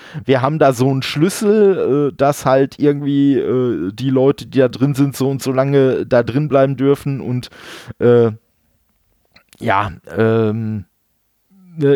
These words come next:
jetzt ist es leider Zeit, äh, für den Auszug“, ne, also für den gesunden Auszug, sag ich mal. Und, äh, ja,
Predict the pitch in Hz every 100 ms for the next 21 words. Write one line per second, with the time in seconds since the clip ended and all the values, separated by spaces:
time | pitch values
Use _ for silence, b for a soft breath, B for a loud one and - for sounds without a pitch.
0 | 113 120 127 - - 156 135 131 131 131
1 | 139 127 143 131 143 - 143 - 120 123
2 | - 131 120 - 131 170 - - 117 170
3 | - B B B B - 107 123 - 135
4 | 101 98 87 _ _ - 113 101 101 92
5 | 104 117 123 151 131 120 82 117 - -
6 | 107 107 107 110 101 98 104 120 82 104
7 | 110 107 - 101 101 107 - B B B
8 | B 98 113